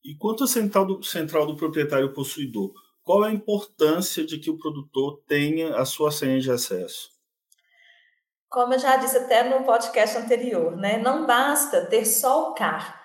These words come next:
Speaker 2: tem que ter o cadastro na central do proprietário possuidor também. Lembrando que a central do proprietário possuidor é um canal de comunicação entre o órgão ambiental e o produtor rural,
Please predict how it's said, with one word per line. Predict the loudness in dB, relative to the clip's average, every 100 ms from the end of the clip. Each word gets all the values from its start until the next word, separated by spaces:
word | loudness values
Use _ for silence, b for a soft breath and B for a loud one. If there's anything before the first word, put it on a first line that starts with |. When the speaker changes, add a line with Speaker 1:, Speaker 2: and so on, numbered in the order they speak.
| _ -4
Speaker 2:
tem | -2 -2
que | -4 -4
ter | 0 0 0
o |
cadastro | -2 0 2 4 4 2 0
na | 0
central | 0 -2 2 2
do | 2
proprietário | -4 -4 -4 0 0 0
possuidor | -6 -6 -6 -4 -4 -4 -2
também. | -2 2 2 2 -2 -8 -16 b b b b 0
Lembrando | 2 4 6 6 6 4 0 -4 0
que | 2
a |
central | 4 2 2 4 4
do |
proprietário | 4 2 2 0 0 0
possuidor | 0 -2 -2 -2 2 2 2 -2
é | 0
um | 0 2
canal | 0 4 2
de | 2 -2
comunicação | 0 0 0 -4 -2 2 2 2 0 -2 -6 B B _
entre | 0 2
o | 6
órgão | 6 6 4 0
ambiental | 2 0 0 2 4 4 4
e | 0
o | 2
produtor | 2 2 2 0 2
rural, | 2 2 2